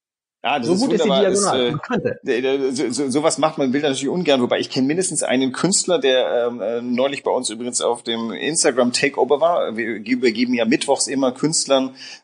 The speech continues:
Speaker 1: unsere, unseren Instagram-Account, dann dürfen sie machen, was sie wollen. Und, äh,
Speaker 2: Das
Speaker 1: da
Speaker 2: wusste
Speaker 1: war
Speaker 2: ich nicht. Okay,
Speaker 1: Ja,
Speaker 2: cool.
Speaker 1: ja, das, jeden Mittwoch kannst du sehen, was alles passiert.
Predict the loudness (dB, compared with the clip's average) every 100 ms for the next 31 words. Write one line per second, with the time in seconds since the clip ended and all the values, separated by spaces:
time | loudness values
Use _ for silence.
0 | -2 0 4 2 2 0 0 0 2 2
1 | 0 0 0 0 -2 -2 -2 0 0 0
2 | 0 2 2 2 0 -6 -12 _ -4 0
3 | 2 4 4 4 4 4 4 2 -2 -10
4 | -2 2 2 2 2 2 2 0 -4 -10
5 | -6 0 0 0 -2 -4 -2 -2 0 0
6 | 0 0 -2 -2 0 -2